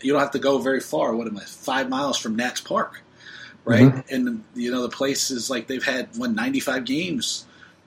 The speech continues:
Speaker 1: on average, I think, for, like, the last five or six or seven years, and, and they, they struggle, right? Like,
Speaker 2: Mm-hmm.
Speaker 1: they don't, they don't, they don't have sold out stadiums. They don't, you know, they sit in the middle of the pack,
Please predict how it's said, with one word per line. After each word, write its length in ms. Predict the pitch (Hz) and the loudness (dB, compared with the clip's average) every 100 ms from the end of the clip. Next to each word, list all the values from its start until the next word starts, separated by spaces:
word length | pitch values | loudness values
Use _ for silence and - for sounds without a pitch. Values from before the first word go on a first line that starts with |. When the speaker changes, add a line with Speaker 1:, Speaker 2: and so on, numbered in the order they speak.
| - | -10
Speaker 1:
on 180 | 120 117 | -4 -2
average, 340 | 123 170 143 | -2 0 -2
I 60 | 113 | -2
think, 280 | - 123 - | -4 -6 -6
for, 160 | - | -8
like, 140 | 127 120 | -8 -8
the 100 | 113 | -6
last 260 | 120 139 - | -6 -6 -4
five 240 | 123 147 | -4 -2
or 40 | |
six 280 | 143 151 - | -2 -2 -2
or 40 | - | 0
seven 300 | 147 143 135 | 0 -2 -2
years, 360 | 147 208 156 | -2 -2 -2
and, 180 | 113 101 - | -2 -4 -6
and 140 | 117 120 | -4 -2
they, 220 | 170 190 - | -2 -4 -4
they 120 | 151 | 0
struggle, 540 | - - 190 - - - - _ - _ - | 4 4 2 -2 -4 -8 -20 _ -20 _ -6
right? 240 | 123 175 - | -2 2 8
Like, 140 | 117 | 10
Speaker 2:
Mm-hmm. 60 | 131 | 12
Speaker 1:
they 60 | 170 | 10
don't, 280 | - - - | 6 -4 -2
they 140 | 170 | 0
don't, 420 | 180 214 220 - | 0 -2 -6 -10
they 160 | 143 165 | -4 -2
don't 220 | 185 214 | -2 0
have 360 | 190 175 175 170 | 0 0 -4 -2
sold 420 | - - 185 175 | 2 4 4 2
out 260 | 180 175 - | 0 -2 0
stadiums. 540 | - 175 214 294 104 | 0 0 0 0 -2
They 140 | 120 147 | -2 -2
don't, 180 | 147 151 | -2 -2
you 120 | 156 | -2
know, 80 | 165 | -2
they 80 | 165 | 0
sit 280 | - 196 | 0 -2
in 60 | 190 | -2
the 60 | 170 | -4
middle 280 | 165 180 175 | -2 -2 -2
of 60 | |
the 60 | 170 | -2
pack, 380 | 185 202 - | -4 -6 -6